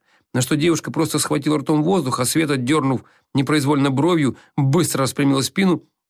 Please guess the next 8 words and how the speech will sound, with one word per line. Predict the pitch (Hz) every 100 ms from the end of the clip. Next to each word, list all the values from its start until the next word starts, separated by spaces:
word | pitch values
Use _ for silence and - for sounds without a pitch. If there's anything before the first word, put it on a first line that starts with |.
| -
и | 135
презрительно, | - 151 127 170 180 123
как | 107 117
мне | 120
показалось, | 113 117 120 147 123 - _ _ _
сжала | 131 117 131 120
губы. | 117 107 87 85 _ _ _ _ _ _ _ _
Только-только | 139 175 165 139 143 135 139 113